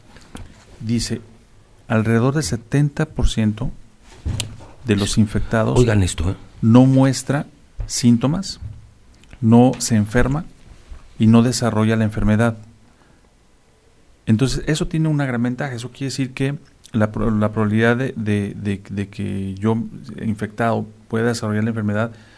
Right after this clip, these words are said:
Speaker 1: me parece que es muy baja. Es decir, a mí, a los ciudadanos en común y corriente,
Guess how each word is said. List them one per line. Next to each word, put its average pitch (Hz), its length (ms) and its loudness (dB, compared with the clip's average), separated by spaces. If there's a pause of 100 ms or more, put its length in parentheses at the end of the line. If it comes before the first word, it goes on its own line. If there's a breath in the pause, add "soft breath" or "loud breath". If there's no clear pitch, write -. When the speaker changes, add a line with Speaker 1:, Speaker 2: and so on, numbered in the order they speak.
(140 soft breath)
Speaker 1:
me 107 120 -2
parece 110 340 -4
que 107 260 -2
es 113 200 -6 (380 soft breath)
muy 113 420 4
baja. 117 320 -2
Es 107 100 -4
decir, 110 340 -4 (580 soft breath)
a 98 120 -4
mí, 131 280 4
a 113 80 2
los 101 160 -4
ciudadanos 113 360 0
en 117 80 -4
común 117 240 0
y 120 60 -4
corriente, 123 540 -2